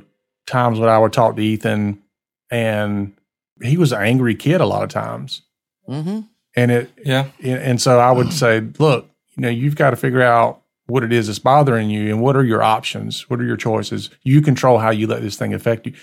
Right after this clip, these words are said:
Speaker 1: And I think now when I'm looking back, I look at him today and I'm looking back on what I did then, I, I can see kind of the results of,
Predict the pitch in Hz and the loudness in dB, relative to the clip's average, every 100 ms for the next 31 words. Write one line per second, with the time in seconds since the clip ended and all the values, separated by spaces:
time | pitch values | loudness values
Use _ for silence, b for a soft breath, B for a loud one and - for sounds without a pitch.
0 | B - 127 127 180 196 165 - _ _ | B -2 0 2 4 2 0 -10 _ _
1 | 123 151 180 120 110 113 110 110 110 101 | 0 4 4 4 4 2 0 -2 -4 -6
2 | - _ _ _ 127 135 117 123 110 131 | -10 _ _ _ 0 2 2 0 0 2
3 | 120 110 98 110 190 143 117 110 110 113 | 2 0 -2 0 2 2 2 0 -2 0
4 | 113 110 104 107 101 104 98 135 131 107 | 0 0 0 0 0 -2 0 2 4 2
5 | B B B - 113 - - - 117 113 | B B B -6 -4 -4 -8 -2 -2 -2
6 | 104 - - 135 120 107 104 _ _ _ | -4 -4 -2 0 0 -2 -6 _ _ _
7 | _ _ _ 123 117 104 101 104 110 123 | _ _ _ -2 0 0 -2 -2 2 2
8 | 123 - 110 101 101 98 | 2 -4 -4 -2 -4 -6